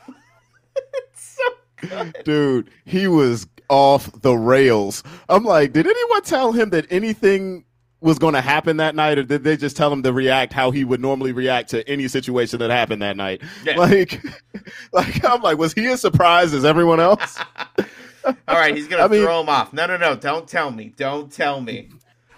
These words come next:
Speaker 2: I mean, well, if you go by the interviews that both, um, Mick Foley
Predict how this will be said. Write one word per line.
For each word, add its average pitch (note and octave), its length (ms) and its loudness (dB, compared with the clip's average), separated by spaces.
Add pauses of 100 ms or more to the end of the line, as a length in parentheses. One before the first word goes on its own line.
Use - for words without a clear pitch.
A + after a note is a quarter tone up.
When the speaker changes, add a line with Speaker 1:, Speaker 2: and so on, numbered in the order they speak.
(180)
Speaker 2:
I C3 100 0
mean, F3+ 360 2
well, D#3 400 4
if C3 120 -2
you E3+ 80 0
go F#3+ 160 4
by D#4 140 0
the C#3+ 180 0
interviews C3 540 -2
that A2+ 180 -2
both, C3 280 0
um, A2+ 520 0
Mick C#3 160 -4
Foley C3+ 420 0